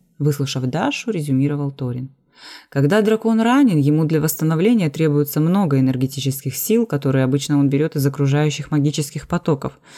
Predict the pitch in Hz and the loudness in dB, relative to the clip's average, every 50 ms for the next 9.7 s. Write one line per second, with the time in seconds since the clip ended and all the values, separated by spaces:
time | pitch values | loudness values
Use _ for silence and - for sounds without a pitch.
0 | - - - _ - 135 139 139 143 151 151 - - 175 175 185 185 185 190 185 | -20 -20 -14 _ -2 2 2 4 4 2 0 0 -2 -2 0 0 0 0 2 2
1 | 185 175 175 175 170 - - 175 175 175 175 - - 180 175 175 - - 269 254 | 0 0 0 0 -2 -2 -4 -4 -4 -4 -4 -6 -6 -6 -6 -6 -2 0 0 0
2 | 254 - - - 139 135 139 139 139 127 135 143 160 156 156 156 - - 151 151 | 0 -2 -2 -2 0 0 2 2 2 2 2 2 2 2 0 -2 -2 -2 -2 -2
3 | 147 - - - 220 214 180 151 135 - 131 - 135 131 135 135 143 135 131 131 | -2 -2 -2 -2 0 0 2 0 -2 -2 -2 -2 -2 -2 -2 0 0 0 0 0
4 | 135 139 139 151 147 143 - 139 135 135 - 143 131 135 139 135 135 131 139 - | -2 -4 -2 -2 -4 -2 -2 -2 -2 -2 -2 -2 0 0 2 2 2 0 0 -2
5 | - 196 226 226 160 143 - - - - - - - - 196 - - 202 220 226 | -2 0 0 2 0 0 -4 -8 -20 -20 -20 -14 -8 -8 -6 -4 0 2 2 4
6 | 202 208 202 208 196 - - 156 156 147 - 160 156 147 151 143 131 131 123 123 | 4 2 0 0 -2 -2 -2 0 0 0 0 0 0 0 2 2 2 2 0 -2
7 | - _ _ _ - 147 151 139 151 151 147 139 139 139 139 - - 139 143 143 | -6 _ _ _ 0 0 2 4 4 4 4 4 4 2 0 -2 -4 -2 -2 -2
8 | - - 160 156 - 165 - 156 151 - - 156 151 147 147 151 147 143 147 143 | 0 0 -2 0 0 -2 -4 -4 -4 -2 -2 0 2 2 2 2 2 2 2 2
9 | 139 139 139 139 143 139 - 220 262 254 - - - | 2 2 0 0 -2 -2 0 0 0 0 -2 -4 -4